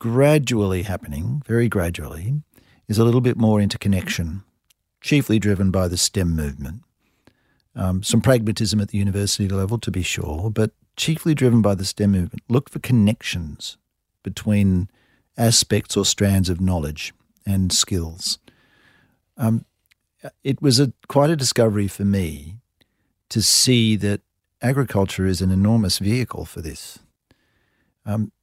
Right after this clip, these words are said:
when you say to students, "What do you want from your school?"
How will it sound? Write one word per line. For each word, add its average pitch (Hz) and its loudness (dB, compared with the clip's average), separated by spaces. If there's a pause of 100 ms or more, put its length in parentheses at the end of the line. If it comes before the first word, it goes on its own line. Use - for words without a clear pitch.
(160)
when 147 4
you 180 4
say 135 4
to 110 0
students, 98 -2
"What 131 -2
do 180 -2
you 123 2
want 95 -2 (380)
from 104 0
your 92 0
school?" 85 -6